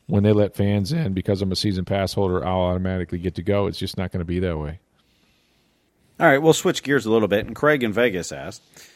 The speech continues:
Speaker 2: "If the M L B P A and the owners can't come up with a deal, and Major League Baseball does not play this summer,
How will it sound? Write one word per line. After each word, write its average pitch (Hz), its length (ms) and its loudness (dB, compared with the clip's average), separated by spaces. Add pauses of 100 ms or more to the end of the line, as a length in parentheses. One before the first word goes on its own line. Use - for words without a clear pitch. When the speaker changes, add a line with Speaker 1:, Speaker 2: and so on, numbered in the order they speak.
(320)
Speaker 2:
"If 160 160 0
the 165 140 0
M 226 100 2
L 214 100 4
B 160 160 2
P 135 200 0
A 135 120 4
and 117 80 0
the 107 120 0
owners 107 260 0
can't 120 240 -4
come 104 160 -2
up 104 140 -2
with 98 160 -6
a 90 40 -6
deal, 82 460 -6 (140)
and 87 100 -12
Major 113 240 -2
League 104 140 -2
Baseball 104 320 0
does 85 180 -8
not 104 400 -4
play 117 240 0
this 71 160 -8
summer, 67 360 -14